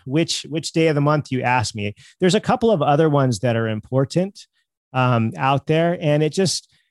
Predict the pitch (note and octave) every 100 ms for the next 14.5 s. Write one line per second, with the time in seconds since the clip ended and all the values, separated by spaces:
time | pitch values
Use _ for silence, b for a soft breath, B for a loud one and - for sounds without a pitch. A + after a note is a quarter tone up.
0 | _ _ - D#3 D3 C#3 - D#3+ D3 B2+
1 | E3+ F#3 D3 D#3+ C3 C3 C3+ D#3+ D3 D3+
2 | D#3+ F3 F3 C3 C3 F2 B2+ C3+ D#3 E3+
3 | - A3+ A#3+ C3+ B2+ - C3+ A2 C3+ B2+
4 | A#2 G2 C#3 - C3+ C3+ C#3 B2+ A2+ B2+
5 | D3 G3+ A3 F3+ D#3+ B2+ B2+ A#2 - C#3+
6 | C#3 C3+ G#2+ - A#2+ A#2 A2+ A2+ A#2 A2
7 | - A#2+ G2 G#2+ - C3 - B B D#3
8 | E3 F3+ D#3 D3 C3 C#3 C3 C3 - B2
9 | B2+ - B2+ C#3 C#3 B2 B2+ C3 F3 -
10 | D3+ A#2+ C3 - B2+ A#2+ A#2 C3+ D3 C3
11 | A2 B2 B2+ A#2+ A2+ G#2 A#2+ B2 A#2 A2+
12 | G2+ A2 A2 G2 G#2 G#2+ C#3+ D3 D#3+ E3+
13 | F#3 B2 A#2 A2+ - A#2+ G#2 G2 G#2+ A#2+
14 | C#3 B2+ C3+ C#3